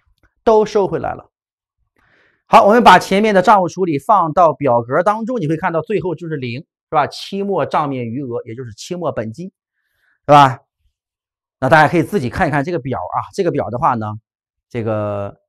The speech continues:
是吧？按照这个，这里面的关系，是吧？就是期末账面余额，那等于期初账面余额，是吧？加上实际利息，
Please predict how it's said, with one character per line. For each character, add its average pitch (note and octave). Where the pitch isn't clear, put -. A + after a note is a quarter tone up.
是 -
吧？ A#2+
按 C3
照 B2
这 B2+
个， A2+
这 D3
里 B2
面 B2+
的 B2+
关 C#3
系， B2+
是 A#2
吧？ B2
就 A#2+
是 A#2+
期 -
末 C3+
账 C3
面 A2+
余 A#2+
额， G#2+
那 B2
等 A#2
于 B2+
期 -
初 F#3
账 E3
面 B2+
余 B2
额， A#2+
是 C#3
吧？ B2
加 G3
上 F#3
实 -
际 D#3
利 D3
息， D#3